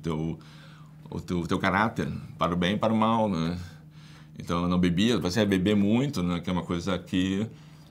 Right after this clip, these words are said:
é, em relação ao conteúdo, é, é, evoluiu muito a, a, a, na minha ideia, a, a, a questão da, da, de eu,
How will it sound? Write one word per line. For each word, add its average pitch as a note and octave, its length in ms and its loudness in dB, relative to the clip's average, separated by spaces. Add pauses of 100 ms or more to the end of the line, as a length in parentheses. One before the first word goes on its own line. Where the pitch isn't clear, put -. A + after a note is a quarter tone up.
(280)
é, E2+ 420 -6
em F2 40 0
relação G2+ 340 4
ao A2 60 4
conteúdo, A2 920 4 (300)
é, F2+ 840 -2
é, - 40 0
evoluiu G2+ 440 2
muito C3+ 480 0 (100)
a, D#2 600 -6
a, C#2+ 100 -8
a, D2 240 -8 (1500)
na F2 120 4
minha F#2+ 240 6
ideia, F#2+ 520 4
a, G2 440 2
a, E2 880 0
a D#2+ 40 -4
questão G#2+ 300 0
da, G2+ 120 4
da, E2+ 360 -2
de E2 120 0
eu, F#2 60 2